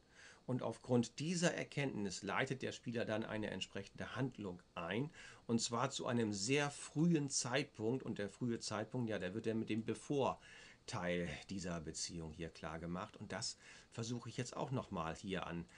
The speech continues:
einem ganz einfachen Beispiel, ähm, zu zeigen. Also stellen wir uns vor, wir haben einen Mittelblocker, ja, also in unserer eigenen Mannschaft ist ein Mittelblocker, der soll jetzt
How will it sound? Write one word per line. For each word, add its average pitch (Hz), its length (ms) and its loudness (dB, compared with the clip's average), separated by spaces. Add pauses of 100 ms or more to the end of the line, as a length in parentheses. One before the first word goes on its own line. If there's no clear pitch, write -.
(200)
einem 104 280 0
ganz 107 220 0
einfachen 120 560 0
Beispiel, 113 640 6 (400)
ähm, 87 360 2
zu 92 160 -8
zeigen. 73 440 -8 (600)
Also 120 200 4
stellen 143 220 8
wir 139 80 8
uns 131 120 4
vor, 139 260 8
wir 120 100 8
haben 127 260 8
einen 110 400 2 (300)
Mittelblocker, 123 1000 6
ja, 107 280 4
also 110 160 2
in 101 100 0
unserer 117 300 4
eigenen 113 280 2
Mannschaft 107 480 2
ist - 100 -8
ein 90 180 0
Mittelblocker, 110 480 0
der 95 200 2
soll 98 160 0
jetzt 87 240 -2